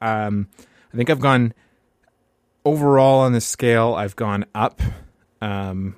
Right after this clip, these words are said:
I had some issues with the scale over the last two weeks, but I changed the battery, and, uh, and things to, seem to be, uh, working more accurately now. So,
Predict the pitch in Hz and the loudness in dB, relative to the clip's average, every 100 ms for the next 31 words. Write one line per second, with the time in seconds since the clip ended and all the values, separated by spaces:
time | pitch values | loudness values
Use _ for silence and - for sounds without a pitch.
0 | - 110 170 151 123 123 - 113 113 - | -10 -8 -6 -6 -4 -6 -4 -8 -8 -10
1 | 107 - 113 101 101 101 98 98 95 - | -10 -6 -2 -2 -4 -6 -8 -8 -8 -12
2 | - 104 98 98 - 98 92 123 120 104 | -10 -8 -6 -10 -12 -12 -8 -4 -4 -6
3 | 98 95 98 107 113 - _ _ _ _ | -6 -6 -4 -4 -4 -8 _ _ _ _
4 | 107 101 95 95 92 92 98 110 101 - | -10 -6 -6 -6 -8 -10 -10 -8 -8 -8
5 | 98 - - - 117 104 107 101 95 92 | -14 -16 -18 -10 -6 -4 -6 -8 -8 -12
6 | _ _ _ _ 107 95 90 - - _ | _ _ _ _ -12 -10 -12 -16 -20 _
7 | _ _ _ _ - 110 104 110 98 101 | _ _ _ _ -8 -6 -4 -4 -4 -4
8 | 101 - 95 98 117 110 117 110 107 120 | -4 -6 -10 -8 -6 -4 -4 -4 -4 -8
9 | - 92 92 | -8 -10 -10